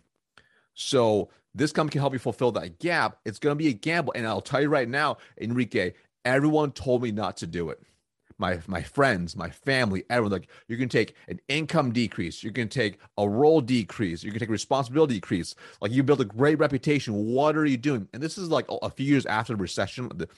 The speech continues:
the two thousand seven recession, two thousand eleven at the time. They're like, "We're still, like, the economy is not even that great right now. Why are you making this move?"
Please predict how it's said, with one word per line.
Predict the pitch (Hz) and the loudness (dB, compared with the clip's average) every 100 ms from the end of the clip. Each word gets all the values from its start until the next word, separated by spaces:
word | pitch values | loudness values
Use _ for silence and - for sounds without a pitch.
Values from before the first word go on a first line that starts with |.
| - | -8
the | |
two | - 120 | 2 2
thousand | 101 | 4
seven | 107 | 2
recession, | 92 - 120 | 0 -2 -4
two | 113 139 | 0 2
thousand | 101 | 2
eleven | 85 98 131 | 2 0 -2
at | - | -6
the | 113 | -8
time. | - 120 170 - - - | -4 -4 -4 -12 -20 -4
They're | 120 | -4
like, | 95 _ _ _ - | -4 _ _ _ -4
"We're | 98 123 | 2 2
still, | - 170 175 | 4 4 6
like, | 143 - | 4 0
the | - | -2
economy | 120 151 160 165 | -2 0 2 4
is | 139 | 2
not | 117 131 156 | 2 0 2
even | 160 | 0
that | 156 127 | 0 -2
great | 120 143 143 | -2 -2 0
right | 151 143 | -2 -4
now. | 139 147 131 | -4 -2 0
Why | 104 117 | 0 0
are | 131 | 0
you | 151 147 | 0 -2
making | 147 151 | -6 -8
this | 131 - | -8 -8
move?" | 123 151 98 | 0 2 2